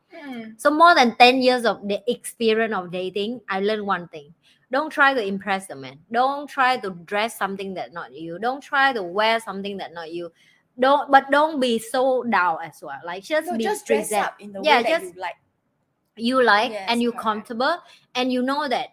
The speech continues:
Speaker 2: you okay to dress like this every time you see him or every time you go out with your friend. Because to be honest, he will see you anyway. After you
Speaker 1: Mm-hmm.
Speaker 2: remove makeup, remove hair, high heel,
Speaker 1: Mm-hmm.
Speaker 2: and you naked, he going to see you no matter what. So,
Speaker 1: Yeah.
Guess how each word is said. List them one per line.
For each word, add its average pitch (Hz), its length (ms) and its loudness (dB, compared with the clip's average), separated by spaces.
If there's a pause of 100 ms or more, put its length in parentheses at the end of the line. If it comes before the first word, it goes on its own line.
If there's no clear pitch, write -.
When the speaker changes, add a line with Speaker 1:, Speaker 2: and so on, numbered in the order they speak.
Speaker 2:
you 220 220 -2 (180)
okay 226 380 -4
to 202 140 -6
dress 220 380 -4
like 180 220 -8
this 196 180 -8
every 185 220 -8
time 185 160 -8
you 170 120 -12
see 240 400 -6
him 147 120 -16 (480)
or 220 240 2 (140)
every 254 200 0
time 233 160 -2
you 208 80 -6
go 202 180 -4
out 202 220 2
with 170 100 -8
your 165 160 -10
friend. 160 380 -12
Because 240 340 -4 (460)
to 269 80 -8
be 285 120 0
honest, 320 280 2
he 285 60 -2
will 247 120 2
see 254 280 -4
you 254 120 0
anyway. 220 560 0
After 202 220 -6
you 233 140 -2
Speaker 1:
Mm-hmm. 196 120 -2
Speaker 2:
remove 214 220 -2
makeup, 240 500 2
remove 214 320 -4
hair, 226 220 4
high 233 220 -2
heel, 226 240 -2
Speaker 1:
Mm-hmm. - 300 -16
Speaker 2:
and 247 140 0
you 247 80 0
naked, 254 400 0
he 240 60 0
going 214 340 -2
to 202 80 -8
see 202 240 -8
you 196 140 -4
no 180 100 -10
matter 170 320 -12
what. 160 240 -10
So, 262 300 -2
Speaker 1:
Yeah. 262 180 -16